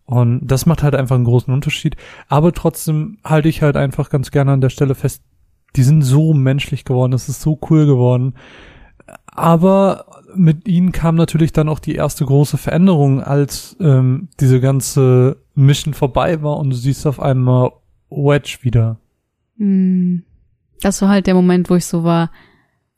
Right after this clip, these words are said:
Speaker 2: wait a minute. <laughs> So, warum macht man das jetzt? Also was hat das für ein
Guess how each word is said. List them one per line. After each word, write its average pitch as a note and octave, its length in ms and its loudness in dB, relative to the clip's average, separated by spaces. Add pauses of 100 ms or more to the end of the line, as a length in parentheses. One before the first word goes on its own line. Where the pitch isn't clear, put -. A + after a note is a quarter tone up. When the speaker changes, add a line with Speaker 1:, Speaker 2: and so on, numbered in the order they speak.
(120)
Speaker 2:
wait D#3+ 560 0
a C#3 60 -4
minute. - 640 -4
<laughs> - 320 -2 (720)
So, D#3+ 240 -2
warum F3+ 880 2
macht F3 320 -2
man D#3 160 0
das D3+ 260 -4
jetzt? C#3+ 280 -6
Also E3 180 -2
was F#3 200 0
hat G3 100 -2
das F#3 160 -2
für - 200 0
ein E3+ 680 0